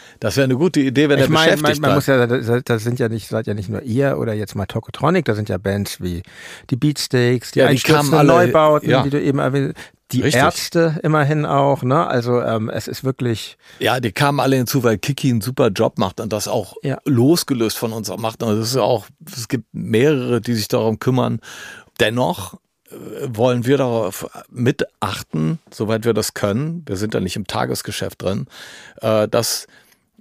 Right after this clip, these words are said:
Speaker 1: ein gewisser Geist dort weht in der Firma,
Speaker 2: Mhm.
Speaker 1: nämlich eine
Speaker 2: Mhm.
Speaker 1: faire Behandlung de-, den Crews gegenüber, den Leuten gegenüber, so, ja,
Speaker 2: Genau.
Speaker 1: soweit
Speaker 2: Und
Speaker 1: man das kann.
Speaker 2: Und worüber ich jetzt nachgedacht habe, dieser Geist, also es schafft ja auch jede Menge Verantwortung für euch. Und, ähm,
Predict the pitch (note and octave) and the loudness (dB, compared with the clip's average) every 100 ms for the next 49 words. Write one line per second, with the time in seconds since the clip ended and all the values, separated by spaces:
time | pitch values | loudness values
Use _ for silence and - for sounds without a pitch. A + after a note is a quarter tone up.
0 | _ - A#2+ A#2 B2 D#3 D3 C3 B2 C#3 | _ -6 -2 -2 -2 2 2 2 2 2
1 | E3 - - - - G2+ F#2+ G#2 G2 E2+ | 2 -2 -10 -10 0 0 2 0 0 0
2 | G#2+ F#2 F2 A#2+ F2 F#2 G2 G#2 A#2 G#2+ | -4 -4 0 0 0 -2 -4 -2 -2 0
3 | B2+ B2 A#2+ G#2 B2 B2 A2+ A2+ A2+ G#2 | 0 0 0 -2 -2 0 0 2 0 0
4 | A2 G2+ B2+ B2+ - A#2+ A2 G#2+ A2 G#2+ | -2 0 2 2 2 0 0 0 2 2
5 | G#2 G#2+ A#2+ - - - A2 G#2+ A#2+ A#2+ | 2 -2 -8 -20 -10 -2 2 2 2 -2
6 | G#2+ G#2+ A2 G#2+ G#2 G#2 - - - - | -2 -2 -2 -2 -2 -2 -6 -20 -20 -20
7 | - B2 A#2 - - F#2+ G#2+ B2+ A2+ B2+ | 0 2 2 -2 -4 -2 2 2 2 2
8 | A#2+ A#2 - G#2 F2 E2 _ - C3+ B2+ | -2 -2 -2 -6 -6 -12 _ 0 0 0
9 | _ C3+ B2+ D3+ F3 F#3+ D#3+ - C3+ - | _ -10 -2 0 0 0 0 0 -2 0
10 | A2+ G#2+ F2+ G#2+ B2 C3 B2+ A#2+ B2 - | -2 -4 -2 -4 0 2 2 0 -6 -2
11 | B2 D3 D#3+ - _ - - _ - C3+ | 2 2 0 -10 _ -20 -20 _ -2 2
12 | C#3 - D#3+ - C#3 - E3 D3 D3 C#3+ | 2 2 0 2 0 2 2 2 0 -2
13 | - D#3+ E3 - G#2 G2 G2 - F#2+ F2 | -2 0 0 0 -2 -4 -10 -8 -8 -6
14 | F2+ - - G#2+ G#2 G#2 A2 G2+ G2 | -8 -10 -8 -6 -6 -6 -6 -4 -6